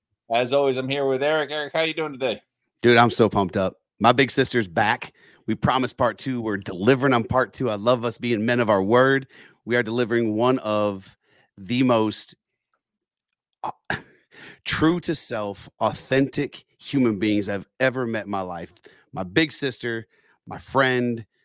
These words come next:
Speaker 2: Um, dude, I'm pumped up, man. This is, I'm, I'm excited about what's gonna come next, mostly because I know that for the next three and a half hours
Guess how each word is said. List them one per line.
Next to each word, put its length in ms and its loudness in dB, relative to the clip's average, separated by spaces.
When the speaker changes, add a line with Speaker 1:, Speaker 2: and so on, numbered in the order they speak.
Speaker 2:
Um, 600 -2
dude, 120 0
I'm 120 0
pumped 340 -6
up, 180 -2
man. 340 -4
This 160 0
is, 220 0
I'm, 240 2
I'm 100 2
excited 300 0
about 100 0
what's 140 -4
gonna 120 -2
come 160 -2
next, 220 -2
mostly 400 2
because 480 -8
I 140 -4
know 500 -2
that 220 0
for 120 -2
the 100 0
next 400 -2
three 280 0
and 60 0
a 40 0
half 240 -2
hours 560 -4